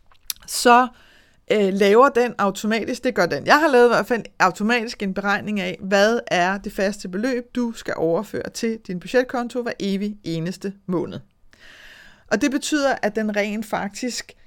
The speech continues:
sparer op til udgifter, der ligger længere ude på året. Så nogle gange,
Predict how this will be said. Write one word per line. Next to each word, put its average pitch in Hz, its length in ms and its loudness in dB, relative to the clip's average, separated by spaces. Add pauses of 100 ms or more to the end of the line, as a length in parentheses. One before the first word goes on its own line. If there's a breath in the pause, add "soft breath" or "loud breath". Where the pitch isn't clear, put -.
(160)
sparer 196 520 2
op - 360 -4 (840)
til - 160 -4
udgifter, 208 600 -4
der 202 120 -2
ligger 170 340 -4 (200)
længere 262 560 2 (120)
ude 165 300 -4 (140)
på - 100 -8
året. - 340 -8 (600 soft breath)
Så - 340 2 (100)
nogle 294 300 -2
gange, 247 380 0